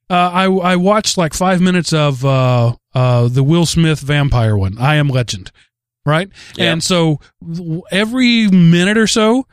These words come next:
Speaker 1: a crawl would come across the screen that lets you know that this was ripped off of a, uh, uh, Academy Awards, uh, D V D, a pre-release. So this, so these, they send these things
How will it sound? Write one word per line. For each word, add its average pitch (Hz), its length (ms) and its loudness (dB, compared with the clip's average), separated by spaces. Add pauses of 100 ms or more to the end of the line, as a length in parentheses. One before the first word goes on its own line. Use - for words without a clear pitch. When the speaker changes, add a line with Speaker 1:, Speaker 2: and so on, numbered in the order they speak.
(360)
Speaker 1:
a 165 240 0
crawl 202 380 2
would 156 120 2
come 175 160 -2
across 160 340 -2
the 147 100 -4
screen 175 520 0 (300)
that 156 180 -2
lets 180 220 -4
you 180 80 0
know 165 220 2
that 143 220 -2
this 165 220 -2
was 151 200 0
ripped 156 340 -2
off 143 300 -2
of 135 240 -2
a, 131 260 0
uh, 120 300 0 (120)
uh, 127 240 0
Academy 160 520 -2
Awards, 139 840 0
uh, 123 300 0
D 123 220 -2
V 123 120 0
D, 117 160 0
a 107 40 0
pre-release. 120 600 -2 (320)
So 139 420 -2
this, 147 380 -2
so 160 360 -4
these, 156 320 -4
they 151 140 -2
send 214 280 -2
these 156 200 -2
things 113 360 -4